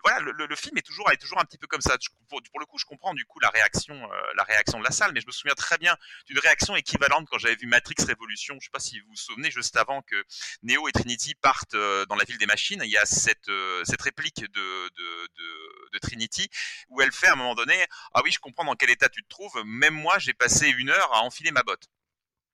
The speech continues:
Et je me souviens de la salle qui explose de rire parce qu'effectivement la, la, la réplique, euh, la réplique est un petit peu ridicule. La façon dont elle a été traduite en V O comme en V F est ridicule. Mais, euh, mais quand tu écoutes la, la V O,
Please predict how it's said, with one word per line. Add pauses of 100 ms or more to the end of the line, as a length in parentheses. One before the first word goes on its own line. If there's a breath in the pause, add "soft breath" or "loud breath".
(320)
Et
je
me
souviens
de
la
salle
qui
explose
de
rire
parce
qu'effectivement
la,
la,
la
réplique,
euh,
la
réplique
est
un
petit
peu
ridicule.
La
façon
dont
elle
a
été
traduite (320 loud breath)
en
V
O
comme
en
V
F
est
ridicule. (300 loud breath)
Mais,
euh,
mais
quand
tu
écoutes (160)
la,
la
V
O,